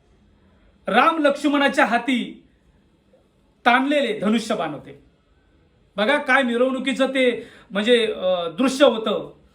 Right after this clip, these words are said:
राम लक्ष्मणाच्या हाती ताणलेले धनुष्यबाण होते. शिवसेना भविष्यात धनुष्यबाण हे चिन्ह घेणार, हा एक संकेत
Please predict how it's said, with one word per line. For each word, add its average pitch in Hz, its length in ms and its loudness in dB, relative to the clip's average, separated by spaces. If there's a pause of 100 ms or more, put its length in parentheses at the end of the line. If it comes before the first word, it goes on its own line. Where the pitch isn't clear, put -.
(400)
राम 262 280 0
लक्ष्मणाच्या 269 580 0
हाती 262 460 -2
ताणलेले 247 360 0
धनुष्यबाण 285 600 0
होते. 240 560 -2 (260)
शिवसेना 269 680 2 (320)
भविष्यात 233 640 2 (600)
धनुष्यबाण 202 840 0 (380)
हे 220 240 -4
चिन्ह 247 280 2
घेणार, 202 400 0 (400)
हा 208 220 2
एक 233 160 2
संकेत 262 600 2